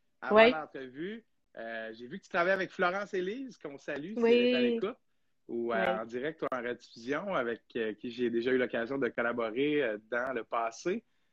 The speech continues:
Speaker 1: Euh, quelqu'un aussi qui a une très grande vision, j'imagine que ça fait partie de cette équipe, euh, qui mène à de beaux succès. Et j'ai aussi vu que t'es à la recherche d'une collaboratrice, une dernière perle rare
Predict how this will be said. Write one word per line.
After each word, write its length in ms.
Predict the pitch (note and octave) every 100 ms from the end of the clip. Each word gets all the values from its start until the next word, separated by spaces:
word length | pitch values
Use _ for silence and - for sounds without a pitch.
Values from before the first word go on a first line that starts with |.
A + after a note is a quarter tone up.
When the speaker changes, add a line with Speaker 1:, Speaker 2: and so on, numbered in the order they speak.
| _ -
Speaker 1:
Euh, 460 | A2 G#2+ G#2 G2+ G2+
quelqu'un 280 | A#2 G#2+ F3+
aussi 180 | - E3
qui 100 | D3+
a 40 |
une 60 | B2+
très 200 | D3 C#3
grande 200 | C3+ C3+
vision, 360 | A#2 A#2+ D#3+
j'imagine 420 | F3 C#3 A#2+ C3+ C#3+
que 60 |
ça 100 | C#3
fait 120 | B2+
partie 320 | A#2+ B2+ - C#3+
de 80 |
cette 240 | B2 C3 A#2+
équipe, 320 | A#2 D#3+ D#3+ - _ _ _ -
euh, 220 | G#2 G#2+
qui 180 | G#2 A#2+
mène 200 | C3 D3
à 80 | B2+
de 100 | A#2+
beaux 160 | B2
succès. 420 | C#3 - - F#3+ -
Et 160 | A#3+ A3+
j'ai 220 | G#3+ G#3+
aussi 320 | C4 - G#3
vu 260 | F3 C4 C4+ - _ _ -
que 60 |
t'es 180 | F3 A3+
à 100 | A3
la 120 | G#3
recherche 640 | G3 F#3 A#3 B3 - - -
d'une 280 | C#3+ E3 E3
collaboratrice, 840 | A#3+ A#3+ G#3+ A3 G3 F#3+ B3 G#3+
une 160 | F3+ D#3+
dernière 480 | A3 A3 A#3+ B3 -
perle 280 | B3+ A3+
rare 580 | G#3 F3+ G#3 B3 A3 C#3+